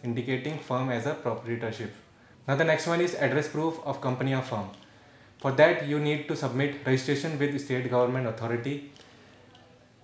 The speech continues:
G S T registration certificate, income tax assessment order, a latest property tax receipt,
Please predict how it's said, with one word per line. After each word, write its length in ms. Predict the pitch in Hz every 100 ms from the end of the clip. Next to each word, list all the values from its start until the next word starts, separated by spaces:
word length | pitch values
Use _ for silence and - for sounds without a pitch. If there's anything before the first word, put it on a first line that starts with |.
| - - -
G 160 | 120
S 140 | 156 147
T 80 | 170
registration 500 | 147 - 139 - 139
certificate, 800 | 131 120 123 127 123 147 - - - - -
income 380 | 139 147 165 165
tax 240 | 147 151
assessment 500 | - 135 139 139 147
order, 360 | 139 113 123 143 - - - - - - - - -
a 80 | 143
latest 440 | 135 147 180 175
property 400 | 147 131 143 139
tax 260 | 147 131 127
receipt, 400 | 117 123 131 107